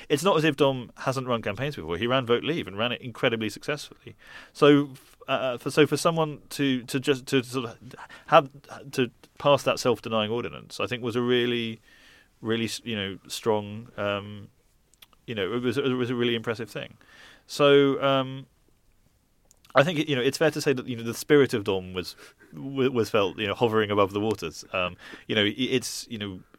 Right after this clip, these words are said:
he is a very important figure. He's, uh, you know, he is a,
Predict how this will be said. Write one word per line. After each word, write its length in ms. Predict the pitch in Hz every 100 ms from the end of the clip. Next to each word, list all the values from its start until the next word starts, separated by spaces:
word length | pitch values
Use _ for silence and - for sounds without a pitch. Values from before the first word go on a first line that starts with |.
| _
he 340 | - 127 127
is 240 | 123 107 -
a 100 | 123
very 280 | 107 113 113
important 340 | 107 104 98
figure. 240 | 90 127 82
He's, 320 | 101 95 -
uh, 240 | 98 95 - - - - _
you 100 | -
know, 120 | 98 90
he 140 | 110
is 160 | 101
a, 100 | 107